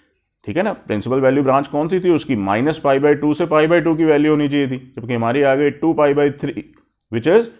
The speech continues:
greater than pi by two। तो हमें कुछ ऐसा करना है इसको ताकि ये इन वैल्यूज के बीच में एडजस्ट हो जाए, ठीक।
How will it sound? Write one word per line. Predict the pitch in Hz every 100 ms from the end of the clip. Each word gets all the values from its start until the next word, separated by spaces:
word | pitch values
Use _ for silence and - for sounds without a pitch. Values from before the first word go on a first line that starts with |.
| -
greater | 117 120 127 147
than | 165 151
pi | 143 139
by | 135 - -
two। | 160 156 - - _ -
तो | 156
हमें | 180
कुछ | 208 226 -
ऐसा | 123 127 208
करना | 190 143 131
है | 120
इसको | - 135 202 - _ _ _ _ _ _ _ _ _ -
ताकि | 120 117
ये | 120 131 247 - - _ _ _ _ _ _ _ _ _ -
इन | 202 180
वैल्यूज | 127 123 165 170
के | 190
बीच | 131 143
में | 160 185
एडजस्ट | 123 117 131 131
हो | 87
जाए, | 52 - _ _ _ _
ठीक। | - 196